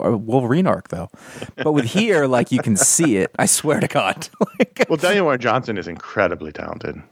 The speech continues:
Speaker 1: Yes. But it's, you know
Speaker 2: Uh,
Speaker 1: what? It's, it's also, it's in a way, though, that there are,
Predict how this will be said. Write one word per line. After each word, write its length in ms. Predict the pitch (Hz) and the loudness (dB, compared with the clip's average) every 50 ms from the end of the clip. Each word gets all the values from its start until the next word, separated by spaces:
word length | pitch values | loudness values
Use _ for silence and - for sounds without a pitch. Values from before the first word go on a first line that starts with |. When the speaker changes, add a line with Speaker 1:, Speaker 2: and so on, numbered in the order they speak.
| _ | _
Speaker 1:
Yes. 420 | - 113 107 - - - - - - - _ _ _ _ _ - - - _ | 0 0 0 0 0 -4 -6 -6 -8 -12 _ _ _ _ _ -20 -20 -6 _
But 120 | 170 185 | -2 -2
it's, 240 | - 196 202 - - | 0 0 -2 -2 -2
you 120 | - 220 233 | 0 2 4
know 80 | 226 | 4
Speaker 2:
Uh, 40 | 220 | 4
Speaker 1:
what? 200 | 254 262 262 254 - | 4 2 0 0 0
It's, 160 | 190 185 - | 0 0 2
it's 180 | - 202 - | 0 2 2
also, 220 | - 233 247 - - | 4 2 0 0 0
it's 160 | 185 180 - | -2 0 0
in 120 | 220 226 233 | 2 2 2
a 40 | 208 | 2
way, 240 | 175 175 175 185 | 2 2 2 2
though, 200 | 175 170 180 175 | 2 4 2 2
that 320 | 180 165 151 - - _ - - - - - - - - - - - _ _ - - - - - _ _ _ _ _ _ _ _ _ _ _ _ _ _ _ _ _ _ _ - - - | 2 2 0 -2 -2 _ -20 -20 -20 -20 -20 -20 -20 -20 -20 -20 -20 _ _ -20 -18 -18 -20 -20 _ _ _ _ _ _ _ _ _ _ _ _ _ _ _ _ _ _ _ -20 -14 -10
there 300 | 135 131 151 156 156 151 | -2 0 2 2 4 2
are, 60 | 139 | 2